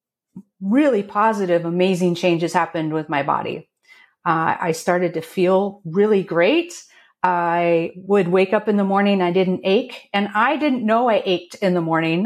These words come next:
<laughs> until I would wake up and I didn't ache anymore. Um, and I had all of this incredible energy. Uh, it's so much that I needed to find an outlet. And so I went from somebody who was never a runner, was really never athletic, even though I was a firefighter.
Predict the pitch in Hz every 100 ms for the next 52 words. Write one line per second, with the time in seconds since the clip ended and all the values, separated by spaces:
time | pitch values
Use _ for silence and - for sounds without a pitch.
0 | 214 - 302 277 330 311 311 269 - -
1 | 285 269 285 285 269 269 254 240 277 254
2 | 262 269 240 202 190 156 147 147 - -
3 | _ _ 208 202 196 196 190 190 190 -
4 | - _ _ _ 220 233 220 220 208 214
5 | 202 _ 226 233 233 247 247 247 214 202
6 | 196 202 202 185 - 190 180 180 - 175
7 | 165 147 135 160 _ _ _ _ _ -
8 | 175 170 170 170 165 - 190 180 - 254
9 | 247 247 240 226 220 240 240 208 - 196
10 | 196 180 180 - 160 139 - 185 190 180
11 | 180 170 180 180 _ _ 202 233 196 220
12 | 202 202 190 190 196 185 185 190 190 185
13 | 185 180 196 170 180 185 185 185 180 175
14 | 175 165 170 175 202 196 190 - 180 185
15 | 185 180 175 - 170 165 202 202 180 175
16 | 165 165 170 165 - 156 170 202 240 294